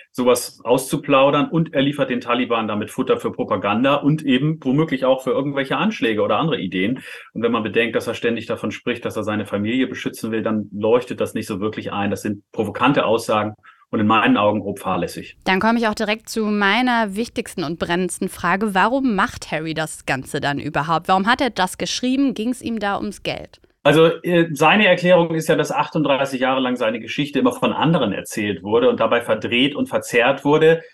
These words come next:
Speaker 1: Er sagt, Familienmitglieder hätten sich mit der Presse eingelassen, hätten Informationen weitergegeben und gefährliche Lügen verbreitet. Und damit will er jetzt einfach mal aufräumen. Er sagt, es ist an der Zeit, dass er seine Geschichte erzählt,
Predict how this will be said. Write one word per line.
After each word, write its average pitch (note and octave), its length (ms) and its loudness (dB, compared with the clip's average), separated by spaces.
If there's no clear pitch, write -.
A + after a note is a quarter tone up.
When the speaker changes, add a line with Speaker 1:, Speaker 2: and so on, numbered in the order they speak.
Speaker 1:
Er G#2 60 -12
sagt, A#2+ 240 -2
Familienmitglieder B2+ 680 2
hätten A#2 160 -2
sich A2+ 140 -10
mit B2 100 -4
der - 60 2
Presse C3+ 380 2
eingelassen, A#2 480 -2
hätten A2+ 180 -2
Informationen G#2+ 680 -2
weitergegeben G#2+ 680 -2
und - 260 -6
gefährliche D#3+ 600 2
Lügen C3+ 280 0
verbreitet. E2 600 -8
Und A2+ 160 -6
damit D#3+ 360 2
will C3+ 140 2
er C#3 80 6
jetzt B2+ 180 2
einfach B2 300 -2
mal G2+ 140 0
aufräumen. D3+ 580 2
Er B2 80 0
sagt, B2 220 -4
es A2 100 -10
ist A2 80 -8
an G#2+ 80 -2
der G#2+ 100 0
Zeit, A2 280 -2
dass G2+ 240 -8
er C3 340 4
seine G#2 280 -2
Geschichte B2+ 440 -4
erzählt, B2 460 0